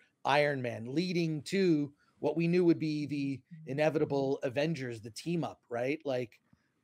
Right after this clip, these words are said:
amazing. I, I don't know where this is going. It seems middling. It seems self-indulgent on James Gunn's part to go, to pick sort of like, and look, you know, I, I, I'm not aware of the, what is it, Creature, co-,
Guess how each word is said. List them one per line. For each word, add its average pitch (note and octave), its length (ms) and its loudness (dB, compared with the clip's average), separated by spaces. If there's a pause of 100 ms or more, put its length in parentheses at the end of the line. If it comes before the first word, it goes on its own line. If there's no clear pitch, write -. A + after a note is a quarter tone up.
amazing. D#3+ 560 2 (400)
I, E3+ 200 4
I G3+ 120 10
don't C4+ 200 4
know G#3+ 120 6
where F3 260 6
this E3 220 -2
is A#2+ 80 -14
going. F#3 340 2
It E3+ 100 -4
seems C3+ 300 -8
middling. E3+ 540 0
It E3+ 120 0
seems D3+ 420 -8 (180)
self-indulgent D#3 1300 0
on C3+ 240 -6
James C3+ 340 -6
Gunn's C#3 300 -4
part D3+ 360 2
to C#3+ 80 -2
go, C3 300 -2 (280)
to E3 120 2
pick - 340 0
sort F3+ 300 4
of D3+ 100 4
like, D3+ 240 4 (220)
and F3 200 4
look, F#3+ 320 4 (300)
you E3 120 -2
know, D3 300 4 (140)
I, - 220 -6 (220)
I, - 160 0
I'm G#3 180 6
not A3+ 180 8
aware F3 380 6
of C#3+ 140 2
the, C#3 160 0
what D#3 160 2
is E3 120 0
it, C#3 100 -8 (100)
Creature, F3+ 640 -2 (380)
co-, G#3 120 0